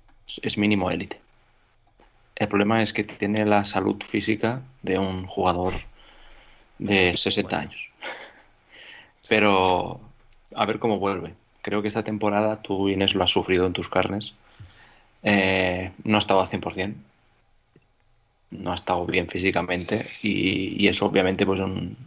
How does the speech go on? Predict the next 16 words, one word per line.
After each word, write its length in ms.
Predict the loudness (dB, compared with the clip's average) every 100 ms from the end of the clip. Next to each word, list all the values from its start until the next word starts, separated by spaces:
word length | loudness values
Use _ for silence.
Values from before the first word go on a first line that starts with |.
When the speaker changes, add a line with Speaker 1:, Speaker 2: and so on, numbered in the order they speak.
| -8
Speaker 1:
en 320 | -6 -6 -4
cualquier 300 | -2 2 2
jugador 240 | 4 4
de 60 | 2
hockey 200 | 0 0
se 120 | 0
nota. 320 | -2 -2 -4 -6 -20 -20 -20 -20 _ _ -20 _ _
Y, 600 | 4 6 6 4 4 4
pero 200 | 4 4
yo 160 | 4 2
creo 180 | 2 0
que 60 | -2
es 60 |
un 140 | -6 -2
tío 240 | 0 2
que 520 | 2 2 2 -2 -4